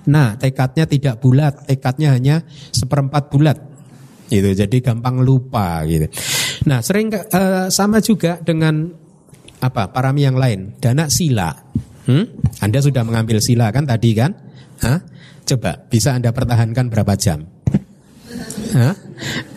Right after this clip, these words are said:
Nanti pada saat makan di luar lupa, sila keempat udah dilanggar lagi. <laughs> Sila keempat itu tidak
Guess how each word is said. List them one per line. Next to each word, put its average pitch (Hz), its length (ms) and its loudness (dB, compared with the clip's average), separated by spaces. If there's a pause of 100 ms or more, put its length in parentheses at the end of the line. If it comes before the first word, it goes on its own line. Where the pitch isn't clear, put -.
Nanti 127 220 0
pada 131 260 2
saat 127 240 0
makan 127 320 0
di 120 80 2
luar 127 300 2
lupa, 107 340 0
sila 120 240 0
keempat 113 560 -2
udah 110 160 0
dilanggar 104 480 0
lagi. 92 480 -2
<laughs> - 520 -6 (1800)
Sila 139 240 2
keempat 139 420 0
itu 139 140 2
tidak 127 220 2